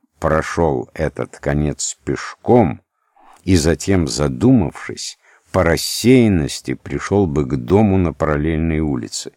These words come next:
Это я счел бы уже не случаем, а поступком, имеющим бессознательное намерение и требующим истолкования.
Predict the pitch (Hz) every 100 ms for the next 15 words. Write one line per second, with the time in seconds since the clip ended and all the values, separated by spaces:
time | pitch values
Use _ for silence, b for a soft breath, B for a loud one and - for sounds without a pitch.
0 | B B B B 90 95 92 139 147 127
1 | - 113 87 76 80 67 90 87 85 -
2 | 85 92 92 113 113 110 - 95 - 85
3 | - - 156 165 - - 65 - 92 80
4 | 110 101 - 92 87 80 - 82 65 80
5 | 82 80 76 73 73 71 69 76 82 107
6 | 117 135 - - 65 62 71 - 80 82
7 | - 90 95 98 113 135 90 52